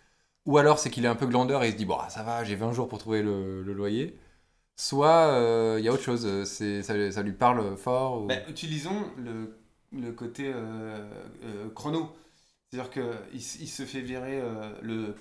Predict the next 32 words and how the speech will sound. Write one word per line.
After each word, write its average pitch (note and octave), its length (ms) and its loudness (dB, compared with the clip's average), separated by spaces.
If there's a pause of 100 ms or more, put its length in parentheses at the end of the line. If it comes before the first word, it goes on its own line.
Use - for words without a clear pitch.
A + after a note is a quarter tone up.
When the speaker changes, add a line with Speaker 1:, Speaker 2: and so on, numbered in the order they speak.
Speaker 2:
le A2+ 80 -14
trente A2+ 240 -12
et A#2 40 -8
un A2 100 -8
au, G#2 280 -8
euh, G2 380 -18
au - 40 -20
soir. D3 340 -6
Speaker 1:
Mais A2 60 -6
ça C#3 80 2
peut B2 80 0
être C3+ 100 -2
intéressant E3 320 0
qu'il - 140 -6
soit A#2+ 120 0
peut-être A2 200 0
glandeur, C3 500 2 (260)
mais A#2+ 100 2
parce B2 160 0
qu'il B2 260 0
peut B2+ 120 2
prendre B2+ 180 0
des A#2+ 80 4
portes D3 200 0
pour A#2+ 100 -6
passer A2+ 140 -4
au A#2 60 -4
travers A2+ 240 2
des A2+ 100 0
murs, C3+ 160 2
en G#2 60 0
fait. - 260 -8